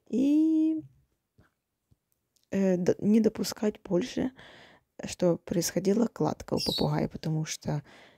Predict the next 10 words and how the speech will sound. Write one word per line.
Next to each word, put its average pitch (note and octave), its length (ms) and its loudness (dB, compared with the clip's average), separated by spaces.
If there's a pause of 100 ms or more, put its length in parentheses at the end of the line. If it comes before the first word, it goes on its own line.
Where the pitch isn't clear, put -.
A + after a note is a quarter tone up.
(340)
для F#3+ 280 4
её E3 300 2
организма B3 580 2
это - 260 -4
очень G3+ 280 0
плохо. D#3+ 580 -2 (580)
Э, F3 320 -8
она E3+ 220 -2
потратила D#3+ 560 -4
весь D#3 400 -2